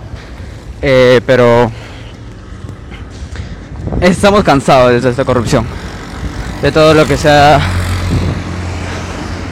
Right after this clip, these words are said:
de todo lo que hemos vivido técnicamente. Y ya, ¿no? Es como ponerle un pare a todo esto y,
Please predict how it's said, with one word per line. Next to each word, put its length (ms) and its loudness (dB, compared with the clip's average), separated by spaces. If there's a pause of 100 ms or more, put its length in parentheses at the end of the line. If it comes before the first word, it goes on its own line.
de 140 4
todo 100 8
lo 100 8
que 80 2
hemos 140 6
vivido 340 8
técnicamente. 760 2 (1400)
Y 140 4
ya, 200 6
¿no? 120 2
Es 80 0
como 360 0 (440)
ponerle 320 4
un 140 2
pare 260 6
a 40 6
todo 240 6
esto 320 4
y, 300 2